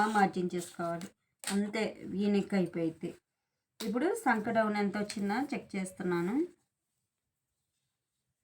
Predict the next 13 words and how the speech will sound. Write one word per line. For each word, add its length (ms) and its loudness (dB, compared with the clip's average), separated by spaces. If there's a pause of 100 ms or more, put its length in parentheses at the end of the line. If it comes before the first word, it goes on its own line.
(760)
అదిగోండి, 420 0 (280)
తొమ్మిదిన్నర. 560 0 (1120)
దేనికి 400 8
ఇది 120 2 (140)
తక్కువ 300 4
వచ్చింది? 360 -2 (120)
ఇక్కడ 240 -2
వచ్చేసరికి 500 -6
పది 160 4
అంగుళాలు 380 4
వచ్చింది. 440 0 (680)
ఎందుకంటే 520 2 (1000)
చూడండి, 420 0